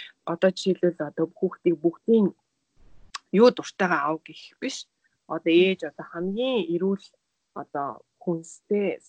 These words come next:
одоо өглөө бол жимс, сирал хоёрын алийг нэг төрч гэдэг юм уу? Эсвэл, э, яг гурван яг ха-, хамгийн чухал ээж яг өөрөө идүүлэх ёстой. Витамин Ихтэй одоо хүнснээсээ гурван ч юм уу хоёрыг санал болгоод за,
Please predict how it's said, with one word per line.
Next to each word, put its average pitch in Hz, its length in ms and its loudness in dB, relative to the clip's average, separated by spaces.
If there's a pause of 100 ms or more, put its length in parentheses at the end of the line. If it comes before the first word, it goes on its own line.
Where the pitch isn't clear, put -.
(220)
одоо 151 240 -14
өглөө 175 380 4
бол 156 180 0
жимс, 180 400 2
сирал 165 320 0
хоёрын 156 320 -2
алийг 170 240 -2
нэг 147 160 -12
төрч - 220 -18
гэдэг 135 260 -12
юм 139 80 -8
уу? 135 80 -10
Эсвэл, - 280 0 (440)
э, 147 240 -8 (320)
яг 175 160 4 (240)
гурван 180 400 4
яг 170 240 0
ха-, - 240 -12
хамгийн 170 340 0
чухал 160 280 -6
ээж 170 240 6 (100)
яг 147 160 -4
өөрөө 165 300 2
идүүлэх - 420 -4
ёстой. - 340 -4 (380)
Витамин 202 320 2
Ихтэй - 260 -2
одоо 147 300 -10
хүнснээсээ 175 680 0 (300)
гурван 165 320 2
ч - 80 -12
юм 165 160 -4
уу 147 80 -12
хоёрыг 160 260 0
санал 151 300 -8
болгоод 175 320 -2
за, 156 100 -2